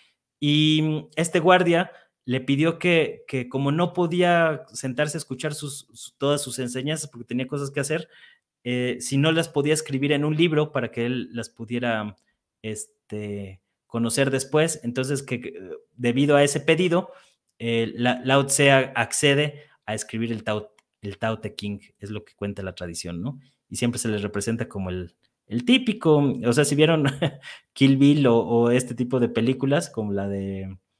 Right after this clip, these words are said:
el, ¿cómo se llama? La de Jackie Chan, la, las del maestro borracho, y la, bueno, la del maes-, maestro borracho no tanto, pero ese tipo de películas de artes marciales chinas de los setentas, donde son maestros muy cejones,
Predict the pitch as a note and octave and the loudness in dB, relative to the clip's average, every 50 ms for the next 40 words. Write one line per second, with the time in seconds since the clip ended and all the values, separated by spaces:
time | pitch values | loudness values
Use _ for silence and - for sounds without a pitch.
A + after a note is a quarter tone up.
0 | _ _ _ _ _ _ _ G#2 G2 G2 G2 G2 G2 G2 F#2+ F#2+ - - B2+ C3 | _ _ _ _ _ _ _ -10 -8 -6 -6 -4 -6 -6 -8 -8 -6 -4 -4 -2
1 | A#2+ - B2+ C3+ C#3 C3 A2 G2+ G#2 G#2 G2+ G2+ A2+ G#2+ - - - - A#2+ A#2+ | -2 -2 0 0 2 2 2 2 0 0 0 0 -2 -4 -4 -8 -4 -2 0 0
2 | C#3 D#3+ - - _ _ _ _ _ _ _ _ - G#2 G2+ - - _ - - | 0 -2 -6 -10 _ _ _ _ _ _ _ _ -12 -10 -10 -10 -12 _ -20 -20
3 | - - - - _ _ A2 A2 G#2+ G#2 A2 G#2+ G#2+ A2+ A#2 - C#3 A#2+ A2 G#2 | -20 -20 -20 -20 _ _ -12 -10 -8 -6 -4 -2 -2 -2 -2 -2 -2 -2 0 0
4 | G#2+ A2+ A#2 A2+ - A#2 A2 G#2+ - - A#2 C3+ D3 D3 C#3 C#3+ C#3 C#3 D3+ D#3 | 2 0 0 0 -2 -4 -4 -4 -4 -2 0 0 2 4 4 4 4 4 4 2
5 | D#3 D#3 F3+ E3+ - - D3 E3 E3+ - F3 D3+ C#3 D3+ D#3 D3+ - D3 D3 C#3 | 2 0 -2 -4 -4 -4 -2 -2 0 0 0 0 2 2 2 2 2 0 2 2
6 | C#3+ C#3 C3+ C3+ A#2+ B2+ C3+ D#3 - E3+ D3 - D#3+ C#3+ D3+ C#3+ C3 C3+ - B2+ | 4 4 4 4 4 6 6 6 6 4 2 0 0 2 2 2 4 4 2 2
7 | C3 C3+ - C#3+ C#3 C3 B2+ C3 - - - - - _ _ _ _ G#2+ A2 B2 | 2 2 2 2 2 2 2 0 -4 -14 -20 -20 -20 _ _ _ _ 0 2 2
8 | C3 B2+ - C3+ C3 B2 A#2 A2 - B2+ B2+ B2+ A#2+ - - C#3 C3+ C#3 C3+ B2 | 2 2 2 2 2 2 2 2 2 2 2 2 0 0 0 2 4 4 4 2
9 | A2 A2 G#2 G#2+ - - - - C#3 C#3+ C#3 C#3 F3 G3+ G3+ - _ _ _ _ | 2 0 -2 -2 -2 -2 0 2 2 2 2 2 -2 -2 -4 -6 _ _ _ _
10 | _ _ _ _ _ _ _ _ - G#2 A2+ A2 A2+ A2 A2 G#2+ - _ - - | _ _ _ _ _ _ _ _ -8 -4 -2 -2 0 0 -2 -4 -6 _ -14 -12
11 | G#2+ - B2+ B2+ B2+ B2+ B2+ A#2+ A#2+ B2 - C#3 A#2+ A#2+ - B2 C#3 C3+ - A#2 | -6 -2 0 0 2 4 4 4 4 2 2 -2 -2 0 2 2 4 4 4 2
12 | - - C3+ C#3+ D3+ D#3 E3 E3+ - - _ | 2 2 2 2 2 2 0 -2 -4 -10 _